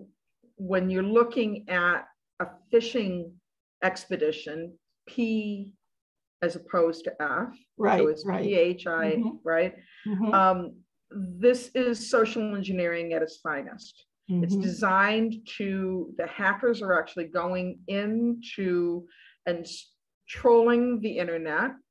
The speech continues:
Speaker 1: just
Speaker 2: Mm-hmm.
Speaker 1: like if you were on the back of a fishing boat,
Speaker 2: Mm-hmm.
Speaker 1: and looking for data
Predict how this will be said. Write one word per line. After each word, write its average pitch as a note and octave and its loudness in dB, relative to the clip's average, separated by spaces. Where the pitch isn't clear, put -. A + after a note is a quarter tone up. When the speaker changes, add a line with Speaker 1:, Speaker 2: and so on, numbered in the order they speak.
Speaker 1:
just A3 4
Speaker 2:
Mm-hmm. A3 6
Speaker 1:
like - 0
if F#3+ -14
you G3 -4
were F#3+ 2
on F#3 2
the F#3 2
back F3 2
of A3 -2
a A3+ -6
fishing E3+ -8
boat, D#3+ -2
Speaker 2:
Mm-hmm. A3 -4
Speaker 1:
and G3+ 2
looking A#3+ 2
for G3+ 4
data E3+ 2